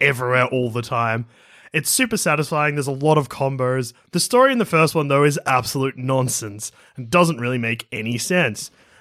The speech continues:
Bayonetta two starts with a setup to the story that is far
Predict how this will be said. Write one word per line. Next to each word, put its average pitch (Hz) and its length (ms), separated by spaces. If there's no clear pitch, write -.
Bayonetta 254 380
two 185 240
starts 151 600
with 131 380
a 123 100
setup 233 280
to 190 80
the 156 60
story 147 340
that 131 320
is 113 240
far 160 600